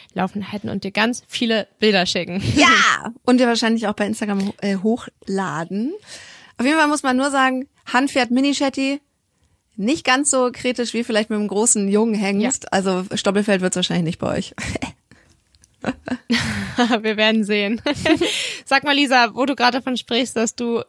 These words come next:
Speaker 1: das Mini-Shetty mal hattest und Clinny ja auch nicht mehr ganz der Jüngste ist, was du immer wieder hier betonst.
Speaker 2: <laughs>
Speaker 1: Wie sieht's denn bei dir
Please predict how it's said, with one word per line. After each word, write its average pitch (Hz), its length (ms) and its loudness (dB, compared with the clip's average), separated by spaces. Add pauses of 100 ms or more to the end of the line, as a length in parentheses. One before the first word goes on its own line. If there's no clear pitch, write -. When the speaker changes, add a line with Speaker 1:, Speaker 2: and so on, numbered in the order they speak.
(120)
Speaker 1:
das 220 180 -2
Mini-Shetty 254 480 0
mal 208 220 0
hattest 220 480 0
und 220 200 0 (340)
Clinny 294 320 0
ja 269 200 4
auch 269 60 0
nicht 277 160 -4
mehr 277 200 0
ganz 285 300 -2
der 247 120 0
Jüngste 214 360 0
ist, 214 240 -4
was 220 180 -2
du 233 80 -2
immer 285 340 2
wieder 247 140 0
hier 254 200 0
betonst. 226 580 4 (240)
Speaker 2:
<laughs> - 280 -20
Speaker 1:
Wie 262 160 2
sieht's 285 220 0
denn 226 180 -2
bei 214 140 2
dir 262 560 2